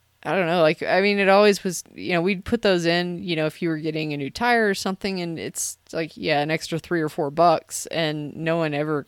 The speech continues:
questioned it. It's like, "Hey, your valve was clogged," and someone's like, "Oh, yeah, that thing sucked, and thanks for changing it," and they didn't care about the extra few bucks on there. So, I don't know, like,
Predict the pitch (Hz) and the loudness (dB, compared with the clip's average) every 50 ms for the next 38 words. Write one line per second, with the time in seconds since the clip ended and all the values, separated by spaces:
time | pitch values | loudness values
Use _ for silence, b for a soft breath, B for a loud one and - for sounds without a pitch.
0 | _ _ - 135 135 156 - - 139 123 113 127 139 135 131 - - - - - | _ _ -2 -2 -2 -2 -2 -8 -8 -8 -6 -6 -8 -8 -10 -12 -12 -12 -10 -2
1 | - 156 139 - - - 185 185 180 170 160 147 151 156 160 165 151 147 139 - | 0 0 0 0 0 2 4 4 4 4 4 4 6 6 6 4 2 -2 -6 -4
2 | - - 147 143 139 135 139 139 - 139 135 135 131 _ b b b b b b | -2 0 0 2 2 0 -2 -4 -6 -6 -6 -8 -10 _ b b b b b b
3 | b b - - 180 170 156 160 139 - - - 214 190 165 170 180 156 143 151 | b b -8 -6 -4 -2 0 0 -2 2 8 8 8 10 10 8 8 6 6 6
4 | 165 - - 196 160 143 - - - 185 151 - - _ - _ _ _ _ _ | 4 2 2 -4 -4 -4 -6 0 2 2 2 2 -2 _ -20 _ _ _ _ _
5 | _ _ _ _ _ _ _ _ - - 160 160 156 147 143 139 135 - _ _ | _ _ _ _ _ _ _ _ -8 -4 -2 -2 -2 -2 -4 -6 -10 -12 _ _
6 | _ - 170 170 160 - - 160 - - 180 170 165 156 123 143 165 - - _ | _ 0 0 0 -2 -6 -10 -8 -6 -4 -4 -4 -4 -8 -10 -12 -12 -14 -14 _
7 | - - 175 165 135 135 135 160 156 151 143 147 151 - - 139 139 135 131 131 | -14 -12 -10 -10 -10 -6 -4 -2 -2 -2 -4 -6 -10 -8 -6 -4 -4 -2 -2 -4
8 | 131 _ - 131 110 - - - 175 156 135 131 _ _ _ _ _ _ - - | -4 _ -6 -8 -8 -10 -10 -6 -6 -6 -6 -6 _ _ _ _ _ _ -8 -8
9 | 147 156 185 135 - - - - - - - 127 131 135 147 160 - - 139 135 | -8 -6 -4 -6 -6 -8 -12 -18 -16 -14 -12 -12 -12 -12 -12 -12 -8 -6 -4 -6
10 | 131 - b b b b b b b b b b b b b b b _ - 202 | -6 -8 b b b b b b b b b b b b b b b _ 4 4
11 | 196 190 180 170 170 170 165 160 160 165 165 - | 6 6 4 0 0 -2 0 2 2 2 0 -2